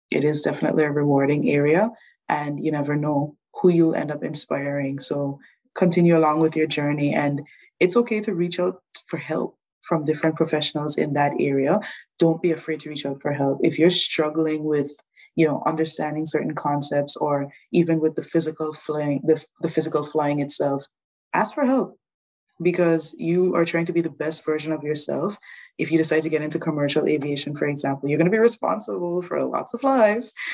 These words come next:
So if you realize that something is challenging you, definitely go for it. Um, I was lucky to have some really great instructors, and anytime there was something that I struggled with,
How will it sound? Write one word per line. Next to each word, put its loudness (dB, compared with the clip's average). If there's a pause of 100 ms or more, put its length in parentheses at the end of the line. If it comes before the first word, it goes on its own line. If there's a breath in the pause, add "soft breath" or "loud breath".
(160 loud breath)
So 4
if 2
you 0
realize 0
that -4
something -4
is -2
challenging -4
you, 4 (420)
definitely 0
go -2
for -4
it. -2 (400 loud breath)
Um, -6 (580)
I 2
was 4
lucky 2
to -6
have -4
some 0
really 4
great -2
instructors, -4
and -2 (360)
anytime 2
there 4
was 4
something -8
that -4
I -2
struggled -2
with, -2